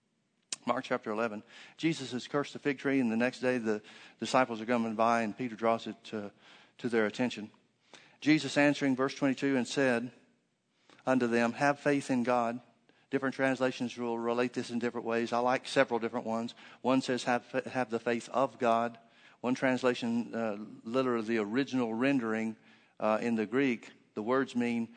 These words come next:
"Reckon on God's faithfulness." But he said, "Have faith in God," or "Have the faith of God, for verily I say unto you." In other words, here's what faith in God looks like. "For verily I say unto you, that whosoever shall say unto this mountain,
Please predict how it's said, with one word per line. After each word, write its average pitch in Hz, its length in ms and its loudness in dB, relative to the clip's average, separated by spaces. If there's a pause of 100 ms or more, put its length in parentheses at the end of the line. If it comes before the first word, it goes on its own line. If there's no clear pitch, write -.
(160)
"Reckon 127 340 2
on 120 160 2
God's 110 320 2
faithfulness." - 680 -6 (1500)
But 139 100 4
he 135 40 2
said, 147 200 4
"Have 190 220 8
faith 180 260 6
in 175 120 2
God," 135 260 6
or 131 100 4
"Have 135 180 4
the 135 60 -4
faith 143 280 0
of 151 180 2
God, 120 280 4
for 190 300 6
verily 156 380 4
I 147 120 6
say 160 320 2
unto 107 180 0
you." 95 140 -6
In 123 120 0
other 160 160 4
words, 151 200 0
here's 170 180 -4
what 156 120 -2
faith 151 280 -2
in 139 100 2
God 131 220 2
looks 127 240 -6
like. 107 220 -6 (500)
"For 123 80 -12
verily 160 320 6
I 147 100 8
say 156 260 2
unto 127 140 2
you, 123 160 0
that 123 120 -2
whosoever 156 440 0
shall 123 160 -10
say 151 240 -2
unto 147 160 0
this 165 220 -2
mountain, 117 320 -2